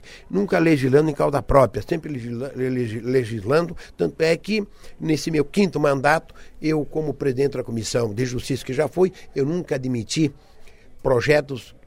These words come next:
inconstitucionais ou ilegais. Tudo sempre dentro dos critérios legais e constitucionais,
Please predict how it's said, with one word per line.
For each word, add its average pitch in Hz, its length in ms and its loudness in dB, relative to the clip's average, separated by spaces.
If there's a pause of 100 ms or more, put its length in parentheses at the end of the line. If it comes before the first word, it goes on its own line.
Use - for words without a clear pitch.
(160)
inconstitucionais 135 1000 -2
ou 131 100 0
ilegais. 127 640 0 (260)
Tudo 175 220 -10
sempre 165 460 0
dentro 147 420 0
dos 123 160 -12
critérios 135 500 -2
legais 123 540 0
e 156 100 -4
constitucionais, 151 960 -4